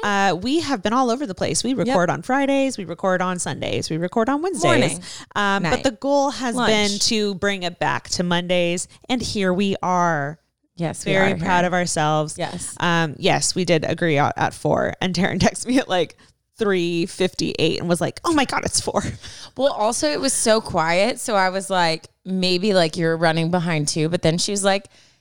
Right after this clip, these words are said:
Speaker 2: "Yeah, four." And I was like, "Okay." So I, like,
Speaker 1: <laughs>
Speaker 2: got an energy drink,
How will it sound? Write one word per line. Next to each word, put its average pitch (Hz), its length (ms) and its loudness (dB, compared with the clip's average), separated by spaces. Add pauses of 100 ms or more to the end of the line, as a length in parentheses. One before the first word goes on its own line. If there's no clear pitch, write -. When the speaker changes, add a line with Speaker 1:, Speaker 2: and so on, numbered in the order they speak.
(160)
Speaker 2:
"Yeah, 403 280 0
four." 370 320 0
And 214 220 -4
I 208 60 2
was 196 100 -4
like, - 260 -6 (280)
"Okay." 381 420 0
So - 180 0
I, 226 120 2
like, 359 320 2
Speaker 1:
<laughs> 494 160 2
Speaker 2:
got 214 220 4
an 254 100 -2
energy 220 380 2
drink, 190 480 0